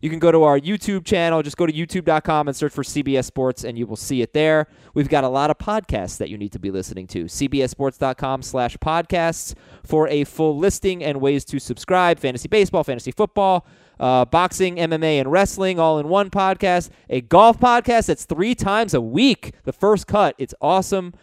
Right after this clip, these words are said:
Uh, the Pick Six podcast is our N F L, college basketball, college football. We got everything you need,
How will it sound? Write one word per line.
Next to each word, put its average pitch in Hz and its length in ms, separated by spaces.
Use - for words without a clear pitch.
Uh, 123 180
the 120 100
Pick - 280
Six - 240
podcast 185 480
is 165 80
our 156 140
N 156 100
F 151 100
L, 202 140
college 131 300
basketball, 180 340
college 135 300
football. 170 320
We 156 60
got 156 120
everything 247 480
you 220 100
need, 233 460